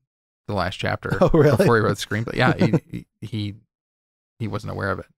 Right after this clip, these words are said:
Speaker 1: And it is a redemptive
Speaker 2: Yeah.
Speaker 1: like, it brings Alex all the way back around.
Speaker 2: Yeah, it's like the last chapter of, of the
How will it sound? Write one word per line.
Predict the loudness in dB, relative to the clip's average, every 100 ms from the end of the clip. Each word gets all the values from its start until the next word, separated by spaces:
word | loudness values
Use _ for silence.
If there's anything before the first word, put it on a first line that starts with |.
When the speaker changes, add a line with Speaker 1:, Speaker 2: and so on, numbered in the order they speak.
| _ _ _
Speaker 1:
And | 0 0
it | 0
is | -2 -6 _ _ _ _ _
a | -4
redemptive | -2 -4 -2 -4 -4 -4 -4 -6 -12 _ _ _ _ _
Speaker 2:
Yeah. | 4 4 2 -2
Speaker 1:
like, | -2 -2
it | 2
brings | 0 0
Alex | -2 -4 -6 -4
all | -2 -2
the |
way | -4 -4
back | -4 -6
around. | -8 -12 -14 _ _ 0
Speaker 2:
Yeah, | 2 4 2
it's | 0
like | -2 -2 -2
the | 0 2
last | 2 2 0
chapter | 0 0 0 0
of, | -2 -4
of | -4 -2
the | 0 0 0